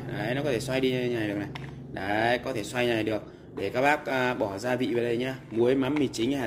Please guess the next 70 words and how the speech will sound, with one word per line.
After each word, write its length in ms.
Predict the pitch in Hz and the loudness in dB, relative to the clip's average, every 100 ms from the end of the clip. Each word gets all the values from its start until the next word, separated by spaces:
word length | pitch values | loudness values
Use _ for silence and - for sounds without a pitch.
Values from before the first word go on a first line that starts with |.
| - | 0
tiêu 260 | 131 131 123 | 6 6 6
rồi, 280 | 117 107 104 | 4 2 0
à, 220 | 101 101 - - - - - 101 | -2 -4 -8 -14 -14 -16 -12 -8
à, 320 | 104 104 104 | -4 -2 -2
bột 220 | 113 107 - | -2 -4 0
ớt 140 | 160 170 | 4 4
rồi, 100 | 123 | 4
nói 80 | 117 123 | 0 2
chung 140 | 123 | 0
là 60 | 117 | 2
đầy 180 | 107 | 0
đủ 180 | 104 98 | 0 0
luôn. 160 | 117 127 - | -2 -4 -6
Rất 140 | 127 139 | -6 -4
là 80 | |
đẹp 200 | 120 110 104 | 0 0 -2
các 60 | 120 | -2
bác 60 | |
đây, 100 | 123 - | -2 -4
rất 100 | 123 | -4
là 80 | 131 | 0
đẹp. 180 | 110 107 - - _ - | 0 0 -4 -20 _ -14
Đấy, 240 | - 101 - - _ - | -6 -6 -6 -16 _ -6
các 60 | 117 | -2
bác 160 | 127 | 0
có 80 | 135 | -2
thể 160 | 110 98 | -4 -6
xoay 260 | - 117 | -2 0
đi 100 | 117 | 0
xoay 160 | 113 117 | 0 -2
lại 140 | 101 | -2
được 120 | 101 101 | -2 -4
đây. 100 | 107 - | -4 -6
Đây 200 | 104 110 | -6 -4
em 120 | 110 120 | -4 -4
sẽ 60 | |
để. 140 | 107 101 - - - | -6 -8 -14 -10 2
Ví 80 | |
dụ 80 | 131 | 2
các 100 | 139 | 4
bác 120 | 151 | 2
để 140 | 135 104 | 4 2
trên 160 | 127 | 2
bàn 160 | 123 117 | 2 2
ăn 160 | 127 127 | 0 0
như 60 | |
này, 140 | 120 107 - - | -2 -4 -8 -18
sau 140 | - 127 | -6 0
đó 160 | 123 135 | 2 4
thì 100 | 117 | 4
mình, 240 | 117 110 | 6 4
à, 340 | 107 104 104 107 - - - | 2 2 0 -4 -8 -8 0
mình, 200 | 113 110 | 4 4
à, 60 | 107 | 4
cần 300 | 113 110 107 | 4 6 6
lấy 180 | 117 135 | 6 6
cái, 140 | 151 | 6
à, 720 | 147 139 131 127 123 120 120 117 | 6 6 4 4 4 2 2 2
món 180 | 117 | 2
gì 140 | 143 120 | 2 2
thì 100 | 117 | 2
mình 100 | 107 | 0
xoay 200 | 131 120 | 2 2
đi 100 | 120 | 4
như 80 | 117 | 2
này 100 | 104 | 2
để 60 | |
mình 160 | 101 101 | 2 0
lấy 120 | 117 | 0
này. 100 | 131 | -2